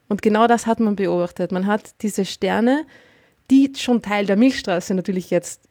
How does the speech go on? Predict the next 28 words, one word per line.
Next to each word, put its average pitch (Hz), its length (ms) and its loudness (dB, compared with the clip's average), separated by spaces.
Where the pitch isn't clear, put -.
sind, 220 560 -2
ja, 233 220 -6
beobachtet 220 880 4
im 220 140 0
Zentrum 208 400 0
der 233 100 4
Milch-, 202 220 -2
nahe 214 240 -2
dem 202 160 0
Zentrum 196 300 -2
der 196 80 2
Milchstraße 185 420 -6
und 214 240 0
dort 214 240 2
eben 247 260 2
gesehen, 226 360 4
dass 233 100 2
es 226 140 -4
da 214 180 2
eine 254 200 2
ziemlich 330 460 0
große 269 580 2
Anzahl 226 300 0
an 208 100 -2
Sternen 190 380 -2
gibt, - 420 -2
die 269 320 6
erstens 190 520 0